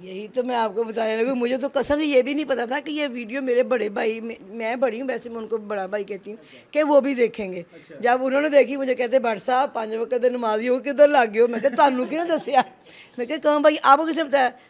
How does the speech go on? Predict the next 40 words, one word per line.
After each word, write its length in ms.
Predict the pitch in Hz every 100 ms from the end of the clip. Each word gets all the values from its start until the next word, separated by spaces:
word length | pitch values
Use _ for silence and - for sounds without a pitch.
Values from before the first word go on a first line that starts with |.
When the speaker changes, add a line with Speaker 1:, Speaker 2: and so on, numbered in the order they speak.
| -
Speaker 1:
"वाह, 320 | 180 202 196
वाह, 240 | 180 175 175
सरकार, 440 | 233 208 220 247
बड़ी 260 | 233 247 254
दुनिया 320 | 208 233 269
देख 200 | 247 226
रही 120 | 226
भी 120 | 226
थानू 300 | 247 247 220
जे 140 | 240 247
केड़े 320 | - 294 294
काम 260 | 285 247 233
लग 240 | 214 226
गए।" 60 | 202
मैं 100 | 226
कहा, 260 | - - 240
"रजबली, 520 | 254 196 208 214 311 - - -
तूने 140 | 302 339
मुझे 160 | 349
बताया 340 | 330 277 262 330
नहीं 120 | 381
कि 60 |
मामू 320 | 349 285 285 330
भी 60 |
देखे?" 180 | 302 285
कहते, 260 | 262 269 277
"खुदा 280 | - 220
दा 280 | 208 202 -
खौफ 300 | 233 220 262 -
करो 260 | 277 269
मामा, 200 | 254 269 - -
सारी 520 | 466 - - 269 233
दुनिया 440 | 247 247 240 240 247
देखेगी, 500 | 247 240 254 254 320 - - -
हमें 220 | 262 285 330
इतना 360 | - 302 302
भी 100 | 311
नहीं 120 | 302
पता 220 | 254 220 196
था।" 160 | 202